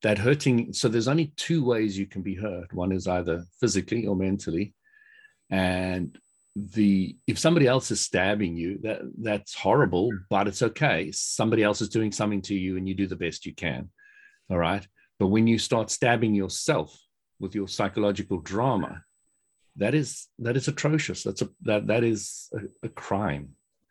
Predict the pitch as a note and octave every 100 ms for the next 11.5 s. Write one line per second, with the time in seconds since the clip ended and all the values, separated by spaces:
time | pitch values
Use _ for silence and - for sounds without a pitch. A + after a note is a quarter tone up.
0 | _ _ - G2+ - D3 B2+ G2 G2+ B2
1 | G2+ F2 G2 F2 F2+ - _ - - -
2 | - _ _ _ _ _ _ _ _ G2+
3 | - A2 F#2+ F#2+ G#2 G2 F#2 F2+ F2 _
4 | - - _ - G#2+ F2 - G#2 F#2+ -
5 | G#2+ G2+ G2 F#2+ F#2+ F#2 F2+ G2+ A2+ G#2+
6 | G2 F2 G2 G2 F#2+ E2+ - F2 E2+ F2+
7 | F2+ F2 F2 G2 F#2+ F#2 F2+ F2+ E2 -
8 | - - - B2 B2 A2+ G#2+ G#2 F#2+ G2
9 | G2 F#2 F2+ F2 F2+ E2+ F2+ F2+ F2+ G2
10 | - - F2 G2+ G2+ G2 F#2+ F#2 G2+ G2+
11 | G2+ - F2 -